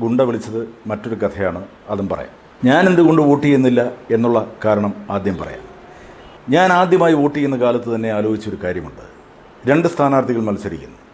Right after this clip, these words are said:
ഈ രണ്ട് സ്ഥാനാർത്ഥികളും ഒരു വോട്ടർക്ക് അനുയോജ്യനല്ലെങ്കിൽ പിന്നെ ആർക്ക് വോട്ട് ചെയ്യും? എല്ലാവരും പറയുന്നത് നമ്മുടെ പൗരാവകാശമാണ് ഉള്ളത്, ഒരിക്കലും വോട്ട് ചെയ്യാതിരിക്കരുത്, ജനാധിപത്യ പ്രക്രിയയിൽ അത് അടിസ്ഥാന തത്വമാണ് എന്നൊക്കെ പറഞ്ഞ്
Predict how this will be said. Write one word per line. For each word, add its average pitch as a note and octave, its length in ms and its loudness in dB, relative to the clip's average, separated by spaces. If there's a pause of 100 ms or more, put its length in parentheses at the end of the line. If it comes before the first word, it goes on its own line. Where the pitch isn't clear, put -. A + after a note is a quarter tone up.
(560)
ഈ F3 120 4
രണ്ട് F3 320 4
സ്ഥാനാർത്ഥികളും C3 640 2 (640)
ഒരു C#3+ 180 4
വോട്ടർക്ക് C#3 460 0 (560)
അനുയോജ്യനല്ലെങ്കിൽ C#3 880 2 (720)
പിന്നെ A#2 220 -2
ആർക്ക് A2+ 220 -2
വോട്ട് G2 160 -8
ചെയ്യും? D#2 180 -12 (760)
എല്ലാവരും E3 480 4
പറയുന്നത് D#3 340 2
നമ്മുടെ C3+ 280 0
പൗരാവകാശമാണ് C#3+ 880 2 (140)
ഉള്ളത്, B2 180 -4 (240)
ഒരിക്കലും C#3+ 400 -2 (480)
വോട്ട് B2+ 220 0
ചെയ്യാതിരിക്കരുത്, B2 640 2 (420)
ജനാധിപത്യ C3+ 640 0
പ്രക്രിയയിൽ B2 500 -2 (280)
അത് A2 100 2 (260)
അടിസ്ഥാന B2+ 360 0 (120)
തത്വമാണ് A2 520 -4
എന്നൊക്കെ A2+ 280 -10
പറഞ്ഞ് C3 240 -4